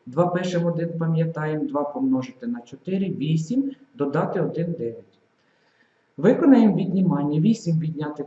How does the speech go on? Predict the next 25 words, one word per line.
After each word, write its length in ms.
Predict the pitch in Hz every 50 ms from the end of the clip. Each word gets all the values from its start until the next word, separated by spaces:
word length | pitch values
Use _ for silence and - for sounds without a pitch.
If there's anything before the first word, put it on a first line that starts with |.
| - -
два 240 | 127 143 185 190 -
дорівнює 460 | 170 156 - 170 - 208 208 208 208
шість. 580 | - - - 160 156 - - - - - - _ _ _ _ _ _ _ _ _ _ _ _
Дванадцять 680 | - 120 120 143 143 139 - - - - - - - 214
відняти 440 | 220 - - 233 240 240 - 240
дев'ять 440 | 214 196 226 226 233 226 220 196 156
дорівнює 500 | - 131 135 160 185 190 220 214 208 208 - -
три. 220 | - 139 135 135 - - _ _ _ _ _ -
Знос-, 520 | 123 - 156 190 240 285 - - 247 - - - -
зносимо 640 | - - 165 180 196 208 - - 233 226 233 226 180
вісім. 460 | 160 156 147 - - 151 147 156 160 160 - - _ _ _ - - - - _
Але 240 | - 175 175 175 170
перед 340 | - 170 156 160 160 - -
цим 240 | - 226 277 277 233
не 120 | 196 190
забудемо 640 | 185 190 180 165 156 156 156 139 139 139 147 147
ділення 520 | 143 - - 208 220 190 165 160 156 147 151
цілої 440 | 151 - 170 160 151 147 139 139 135
частини 500 | - 139 131 - - 135 127 127 127 120
закінчилося, 840 | 120 117 - - 120 117 - - 185 190 214 254 277 277 269 277
тому 260 | - - 190 170 156
в 80 | 165 -
частку 460 | - 175 185 220 - - - - 247
потрібно 500 | - 185 175 - 139 143 135 127 123 127 -
поставити 600 | 127 - - - 131 139 165 175 170 170 170